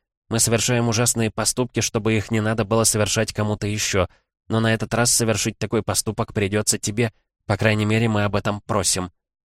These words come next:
«А что будет, если я откажусь? В смысле, с мамой?» «Не знаю». Юликова берет остатки кекса. «Сделку разрешил мой начальник,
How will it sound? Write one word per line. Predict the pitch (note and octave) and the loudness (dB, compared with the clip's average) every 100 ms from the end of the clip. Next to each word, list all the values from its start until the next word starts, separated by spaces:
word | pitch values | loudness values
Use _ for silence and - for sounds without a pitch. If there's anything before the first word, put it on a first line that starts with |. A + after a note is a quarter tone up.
| _ _ _ _ _ - | _ _ _ _ _ -6
«А | F2+ | -4
что | - C#3 | 0 2
будет, | C#3+ C#3+ | 2 2
если | C#3+ C3 C3 | 2 2 2
я | B2+ B2+ | 4 2
откажусь? | B2 C3+ B2 A2+ F#2+ - - - | 2 0 2 0 0 -2 -6 -6
В | |
смысле, | - G2+ - | -2 -2 0
с | G2 | 0
мамой?» | A2 G2+ F2 D#2+ _ _ _ _ _ _ - | 2 2 2 0 _ _ _ _ _ _ -16
«Не | G2+ G#2 | -6 -2
знаю». | F#2+ G2 F#2+ F#2 _ _ _ _ | 0 0 -2 -6 _ _ _ _
Юликова | - G2 F#2 G2+ F2+ | -6 -2 -2 0 0
берет | F2 F#2+ G2+ | 2 0 0
остатки | F#2+ - E2 - | -2 0 -2 -4
кекса. | E2 F2 - F2 - _ _ _ - | -4 -2 -2 -4 -4 _ _ _ -8
«Сделку | G2 A2+ A#2+ - | -2 0 0 0
разрешил | A2+ G#2+ G#2+ A#2 A2 | -2 0 0 0 0
мой | A2 | 0
начальник, | A2 A2 B2+ B2 G2 F2+ | 0 -2 -2 -2 -4 -6